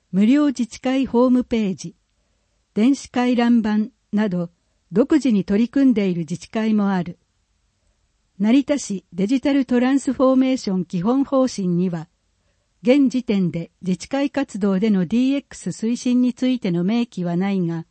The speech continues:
その位置づけをどのように考えているのか。答え。成田市デジタルトランスフォーメーション基本方針は、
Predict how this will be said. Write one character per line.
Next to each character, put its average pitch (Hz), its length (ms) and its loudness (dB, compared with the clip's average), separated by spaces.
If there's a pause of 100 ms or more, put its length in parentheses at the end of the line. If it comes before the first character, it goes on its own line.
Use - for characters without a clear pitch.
(680)
そ 226 220 0
の 277 160 4
位 233 60 2
置 - 160 -4
づ 247 140 -4
け 262 160 0
を 254 120 2
ど 269 120 2
の 294 140 4
よ 226 180 2
う 190 60 0
に 170 140 -4
考 208 120 -4 (180)
え 220 160 -2
て 175 120 -8
い 170 120 -4
る 190 120 0
の 160 140 -2
か。 - 240 -16 (1800)
答 214 380 -2
え。 170 160 -10 (960)
成 220 260 2
田 277 140 -2
市 180 340 -8
デ 185 100 -2
ジ 254 140 -2
タ 285 120 0
ル 285 120 0
ト 262 120 0
ラ 262 120 0
ン 269 80 0
ス 262 120 -2
フ 285 100 0
ォ 262 80 4
ー 262 40 4
メ 262 180 2
ー - 20 -4
シ - 140 -6
ョ 185 60 -2
ン 170 80 -2
基 185 160 -6
本 262 220 2
方 247 220 -2
針 170 320 -4
は、 160 160 -10